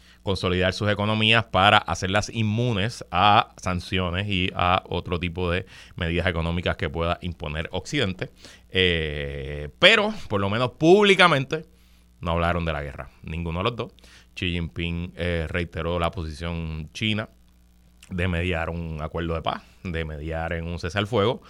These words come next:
y, eh, pues repitió lo que fue la propuesta de ese acuerdo de paz chino de hace dos semanas, que esencialmente es un acuerdo de paz que asume, eh, todas las hipótesis de Rusia en este asunto,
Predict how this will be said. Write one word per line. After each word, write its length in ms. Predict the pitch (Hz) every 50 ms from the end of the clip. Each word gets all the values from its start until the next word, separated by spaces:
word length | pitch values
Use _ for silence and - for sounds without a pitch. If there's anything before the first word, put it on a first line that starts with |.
| - - - - - - -
y, 400 | - 110 151 196 220 - - -
eh, 380 | 120 120 113 107 107 104 98 92
pues 140 | - 170 -
repitió 460 | 185 135 139 113 131 135 139 139 - -
lo 240 | 101 104 104 104
que 120 | 98 104 92
fue 260 | - - 95 98 104
la 120 | 107 110
propuesta 540 | 107 98 95 92 104 104 101 - - 95 95
de 160 | 101 90 90
ese 160 | 85 - - 90
acuerdo 240 | 87 87 87 90
de 80 | 90 87
paz 160 | 90 92 90
chino 320 | - - 98 87 90 90 87
de 60 | 85
hace 140 | 82 - 92
dos 120 | 90 -
semanas, 320 | - 127 123 113 - -
que 100 | - -
esencialmente 680 | 85 90 90 80 - 85 82 87 95 92 - - 95 - - - - - - -
es 120 | - - 82
un 120 | 95 92
acuerdo 340 | 85 85 80 85 85 87 92
de 80 | 95 92
paz 220 | - - 131 - _ -
que 240 | - 90 85 82 -
asume, 460 | 76 73 - - 101 98 90 85 101 - - - - - - - - - - _ _ - 90
eh, 200 | 87 85 82 82
todas 540 | - 120 113 107 104 101 95 101 - - -
las 300 | 101 92 92 95 98 92 - - - - - - - -
hipótesis 580 | - 104 90 113 110 95 101 95 - 104 101 98
de 80 | 117
Rusia 280 | 117 123 117 107 - 110
en 60 | 107
este 140 | 117 - 139
asunto, 380 | 131 - 131 107 - - 92